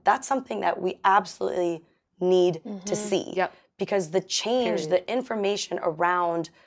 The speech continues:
Speaker 1: the positive reaction information around us getting to, I think it's still only about twenty-five percent, but
Speaker 3: Mm-hmm.
Speaker 1: there was a lot of media attention on that. And I think
Speaker 3: Mm-hmm.
Speaker 1: you could see this is the most attended and watched World Cup.
Speaker 3: Yep.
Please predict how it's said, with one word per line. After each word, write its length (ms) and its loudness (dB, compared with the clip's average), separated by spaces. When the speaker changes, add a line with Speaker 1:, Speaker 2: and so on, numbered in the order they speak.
Speaker 1:
the 120 6
positive 760 2
reaction 480 2
information 560 -4
around 420 -2
us 220 0
getting 280 0
to, 100 -2
I 140 -2
think 140 2
it's 140 -2
still 140 2
only 200 4
about 240 2
twenty-five 540 -2
percent, 540 -4
but 80 -4
Speaker 3:
Mm-hmm. 140 0
Speaker 1:
there 140 8
was 160 0
a 40 2
lot 220 2
of 80 -2
media 320 -2
attention 400 -4
on 200 -2
that. 320 -2
And 80 -2
I 80 -2
think 220 -2
Speaker 3:
Mm-hmm. 80 -8
Speaker 1:
you 40 -6
could 160 -4
see 300 -2
this 220 -4
is 60 -18
the 120 -10
most 320 -6
attended 460 -2
and 160 -2
watched 420 -4
World 260 2
Cup. 400 4
Speaker 3:
Yep. 220 -8